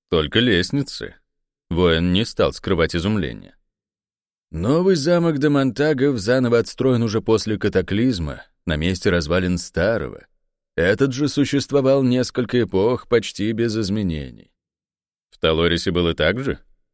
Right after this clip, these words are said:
«Да». «Удобно, особенно если ты слишком стар для ступеней». Отца Кивила де Монтаго в тронный зал вносили шестеро, и, признаюсь, это было очень непросто.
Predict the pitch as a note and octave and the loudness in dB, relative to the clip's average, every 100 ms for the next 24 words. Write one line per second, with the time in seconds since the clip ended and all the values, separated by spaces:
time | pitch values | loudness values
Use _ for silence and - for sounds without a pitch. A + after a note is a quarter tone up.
0 | _ _ F#2 G#2 D3 F#2 - - _ _ | _ _ -4 0 0 0 -8 -18 _ _
1 | _ _ _ _ _ _ - E2+ C3 E3 | _ _ _ _ _ _ -4 0 4 4
2 | E3 D#3 G2+ - _ _ - C3+ D3 C3 | 4 2 -4 -6 _ _ -6 -4 0 2
3 | A#2+ A2+ G#2+ G2+ G2 A#2 G2 - G#2 - | 2 2 0 -2 -2 0 -2 -2 -4 2
4 | A2+ G2 E2+ F2 D#2 - D#2+ D2 A#1 G1+ | 4 4 2 -2 -2 -4 -6 -4 -10 -12
5 | G1+ _ _ _ _ _ _ - E2+ - | -18 _ _ _ _ _ _ -2 -2 2
6 | A#2 D3+ - D3+ D#3 D3 C3+ C3+ A#2 G2 | 2 2 2 2 4 4 4 2 2 2
7 | A2+ C3 C3+ - G#2+ G#2+ A2 G2 D#2 F2 | 2 2 0 0 0 2 2 0 2 0
8 | F2+ F2 F#2 G2+ F#2+ G#2 C#3+ D3 - - | 2 0 0 -2 -2 -2 -2 -2 -4 -6
9 | C#2+ G1+ - _ _ _ - B2+ A2+ B2 | -6 -6 -14 _ _ _ -10 -8 -4 -2
10 | A2+ A#2 A#2 A2 A#2+ A2 G#2+ G#2+ G2+ G#2 | 0 2 2 2 2 2 2 4 4 2
11 | - A2 G2 F#2 - D#2+ B1+ - - G1+ | 2 0 2 0 0 -2 -2 -6 -14 -16